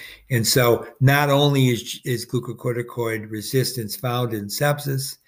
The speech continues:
and contributes to the pathogenesis of it, glucocorticoid resistance also contributes to autoinflammatory diseases. Again, a major problem, a major bio-,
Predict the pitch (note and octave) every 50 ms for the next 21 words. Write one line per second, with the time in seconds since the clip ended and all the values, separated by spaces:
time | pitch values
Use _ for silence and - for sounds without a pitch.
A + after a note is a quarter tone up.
0 | _ - - - _ _ _ - B2 A2+ - A2+ G#2 - - C#3 B2+ B2+ B2 -
1 | - A2+ A2 - - B2 A#2+ A2 A#2 A2+ G#2 D3 C#3+ C#3+ C3+ C3 - C3+ B2 C3
2 | C3 B2+ B2 B2+ B2 - - _ _ - _ _ _ _ - - B2+ C#3 C#3+ C3
3 | - - B2+ B2 B2 A#2+ - - B2 B2 A2+ A2 A2 G2+ - A#2 A#2 G#2+ - -
4 | A2+ G#2 - - _ - - C3+ C#3+ D3+ D#3+ F#3 F3+ F3+ - E3 D3 - C#3+ C#3+
5 | C3 - - - D3 C#3+ C3+ C#3 C3+ C3+ - - - - C3 B2 A#2+ A#2 A2+ -
6 | - - - _ _ _ _ - A#2+ B2 B2+ C3 B2+ A#2+ A2+ G#2+ - C3 B2 A#2+
7 | A#2+ A#2 A#2 - - A2 G#2+ G#2+ G#2+ G2+ F#2+ G2 G#2+ G#2 G2+ G2 G#2+ G2+ - -
8 | - - A#2+ G#2 G2+ G2 C3 C3+ C3+ B2 A#2 A2+ A2 - _ _ _ _ _ -
9 | B2 B2 A#2+ A2+ A2+ A#2 C3 C#3+ D#3 E3 D3+ C3 C3 A#2 G#2+ - - A#2 A2+ A2
10 | G#2 G2+ G#2+ G#2+ G#2 G#2 G#2+ G#2+ G#2+ A#2 B2+ C#3 C3+ C#3 C3 G#2+ A#2 A#2 A2+ A#2
11 | B2+